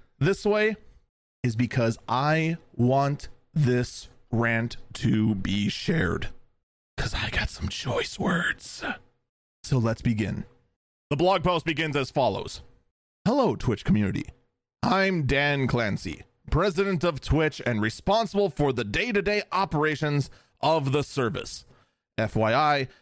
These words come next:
this blog is targeted to streamers, but everyone, of course, is welcome to read along with us. Let me interject. The only people who can find this blog post, by the way, is gonna be either streamers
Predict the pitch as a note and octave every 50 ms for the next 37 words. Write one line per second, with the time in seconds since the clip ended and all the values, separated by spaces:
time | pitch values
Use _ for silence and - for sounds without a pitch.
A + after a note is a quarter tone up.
0 | _ - D#3+ B3+ C4 - - F3+ F#3+ A3 A#3+ A#3+ A#3+ G3+ G#3 E3 - - - G3
1 | A#3 A#3 G#3 G#3+ A3 G3 E3 - D3+ C#3+ - - - C4+ D#4 C#4+ G3+ C3 - -
2 | - - - - - _ _ _ - B2+ C3+ - - G3 A#3+ A#3 B3 A#3 A3+ A3
3 | A3 G#3+ - F3 D#3+ C3+ - F3+ F3 E3+ - - - E3 C#3+ A#2+ A#2 D3 F3 F3
4 | - F#3 F3 D#3+ D#3 C3 C3+ D#3 D#3 D#3+ D3 B2 A#2+ B2+ C3 B2+ A2+ A2 A2 -
5 | - G#2+ G2+ - - - - - - _ _ _ _ _ - - D#3 E3 - E3+
6 | D#3+ D3+ D3+ D3 B2 - A#2+ G#2 F#2 - - - - - _ _ _ _ - G#3
7 | C4+ - - A3+ A3+ C4 C#4 C#4+ B3+ - - F#3+ E3+ G#3+ G3 - - - F3 D#3
8 | B2+ - D3 D3 C#3+ D3 C3+ G#2+ A#2 A#2+ A#2 B2 C3 A2+ - D#3+ D3+ D#3 D3 -
9 | E3 D#3+ D#3+ D#3 E3 D#3+ E3 E3 E3 F3 F#3 F3+ - - - _ _ _ _ _
10 | _ _ _ _ _ - D#3 D#3 D3+ C#3+ C3+ C3 B2 A#2 A2+ G#2+ - - - -
11 | _ _ _ _ _ _ _ _ _ _ _ _ C3+ F3 F3+ E3 D3+ C#3+ C3 D3+
12 | C#3+ C#3 G2 C3+ C#3+ B2 C3 B2 - - - D3+ D3+ E3 F#3 G3+ G#3 G#3+ G3